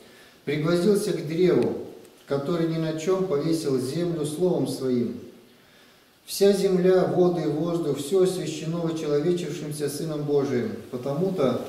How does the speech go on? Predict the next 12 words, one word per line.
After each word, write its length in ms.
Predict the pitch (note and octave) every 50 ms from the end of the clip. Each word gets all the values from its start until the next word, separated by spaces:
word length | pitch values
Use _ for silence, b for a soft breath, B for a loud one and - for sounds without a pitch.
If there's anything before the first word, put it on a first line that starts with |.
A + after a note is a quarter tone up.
| A#2
любезна 460 | B2 B2 A#2+ - F#3 F#3+ F3+ F#3 E3 D#3+
для 200 | D3+ D#3 D#3 D#3
Него 220 | D#3 D#3 D#3 D3+
земля – 680 | C#3+ C#3+ C#3 C#3 C3+ C3 C3+ B2 A2+ - - - - -
это 200 | B2 A#2 - A#2+
временное 500 | A#2 B2+ F3 F3+ F3+ F3 E3+ E3 D#3+ D#3+
жилище 440 | D3 C3+ C3+ C#3 D3 D3 D3 - B2+
человека. 640 | - - C#3 C3+ C3+ C3+ C3+ C3+ A#2+ - A2 G#2+ G2+ - - - B B B B B B B B -
Это 200 | C#3+ D3 D#3+ E3
гостиница 720 | D#3 D3+ C#3+ C#3+ D3 - F#3 F3+ F3 E3 - - D3+ D3+
роду 240 | D#3+ E3+ E3 E3 D#3+
человеческого, 800 | - D3 C#3+ C#3+ C#3+ C#3 B2 - B2+ A#2 - - A#2 G#2+ G#2+ G#2